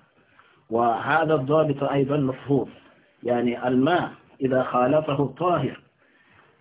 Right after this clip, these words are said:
وهذه المخالطة لم تخرجه عن حقيقة الماء، فالماء طاهر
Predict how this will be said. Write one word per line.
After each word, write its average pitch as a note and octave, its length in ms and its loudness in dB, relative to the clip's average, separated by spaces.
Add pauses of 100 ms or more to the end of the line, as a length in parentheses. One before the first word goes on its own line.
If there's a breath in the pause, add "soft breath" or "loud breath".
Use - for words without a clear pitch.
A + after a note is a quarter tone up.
(100)
وهذه D#3 1000 0
المخالطة C#3+ 920 0 (320)
لم A3+ 380 2 (540 soft breath)
تخرجه D#3+ 720 2
عن D#3+ 400 0
حقيقة C#3+ 720 0
الماء، C3 420 -2 (520 soft breath)
فالماء C3+ 800 0 (140)
طاهر C3+ 720 2